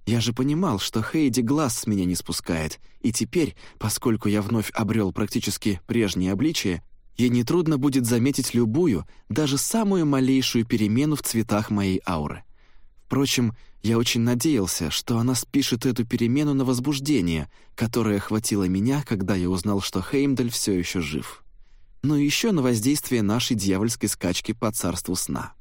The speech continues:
Но если надежды мои не оправдаются, то мне конец. Хотя я все же рассчитывал, что талант лжеца и обманщика поможет мне еще немного потянуть время и продолжить эту опасную игру. Джонатан Гифт слез с коня и огляделся.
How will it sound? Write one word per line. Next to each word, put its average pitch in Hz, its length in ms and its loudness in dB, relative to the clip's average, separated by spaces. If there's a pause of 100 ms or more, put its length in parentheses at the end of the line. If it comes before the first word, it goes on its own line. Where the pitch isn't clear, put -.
(560)
Но 101 120 0
если 110 320 0
надежды 113 480 0
мои 101 180 2
не 101 120 0
оправдаются, 123 760 -2
то 147 220 -2
мне 90 260 0
конец. 78 520 -4 (540)
Хотя 107 280 -2
я 151 160 2
все 117 180 0
же 113 100 0
рассчитывал, 101 640 0 (220)
что - 260 -2
талант 143 460 0
лжеца 127 480 2
и 131 60 2
обманщика 135 760 0 (280)
поможет 156 440 0
мне 147 140 2
еще 143 200 0
немного 147 400 0
потянуть 143 520 0
время 143 480 0 (180)
и 139 100 0
продолжить 120 640 0
эту 98 360 -2
опасную 87 580 -2
игру. 78 300 -6 (640)
Джонатан 113 640 0
Гифт 101 400 -2
слез 135 380 0
с - 80 -4
коня 131 460 0
и 151 120 2
огляделся. 90 800 -2